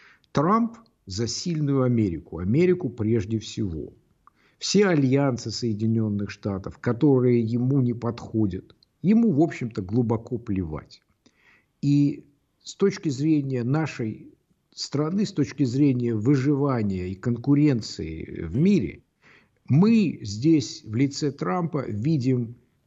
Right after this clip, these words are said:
Соединенные Штаты, которые будут отстаивать свои позиции, которые будут бороться с нами как конкурент.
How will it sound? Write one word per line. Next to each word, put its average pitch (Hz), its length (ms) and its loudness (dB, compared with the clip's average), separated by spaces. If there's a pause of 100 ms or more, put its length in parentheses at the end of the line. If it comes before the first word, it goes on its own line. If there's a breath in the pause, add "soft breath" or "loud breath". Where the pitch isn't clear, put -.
(200)
Соединенные 151 840 0
Штаты, 180 440 -6
которые 135 880 0
будут 123 420 -2
отстаивать 117 680 -2
свои 127 240 -4
позиции, 160 600 -2
которые 131 420 2
будут 127 280 0
бороться 120 600 -2
с - 160 -12
нами 180 420 -2
как 151 340 -8
конкурент. - 800 -8